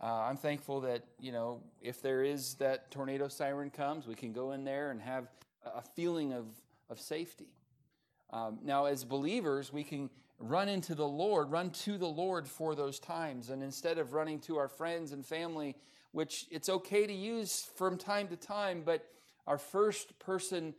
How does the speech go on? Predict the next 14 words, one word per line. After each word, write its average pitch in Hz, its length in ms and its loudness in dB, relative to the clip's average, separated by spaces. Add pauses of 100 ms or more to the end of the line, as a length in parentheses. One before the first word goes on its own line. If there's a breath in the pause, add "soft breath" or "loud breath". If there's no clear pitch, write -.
(240 loud breath)
first 190 440 2
resource 165 640 2
that 151 120 -6
we 147 80 -2
need 165 140 -2
to 143 60 -6
run 160 240 0
to 135 240 -6
is 127 120 -4
the 127 100 -4
Lord. 135 360 0
He's 180 360 -4
the 156 120 2
one 147 320 -2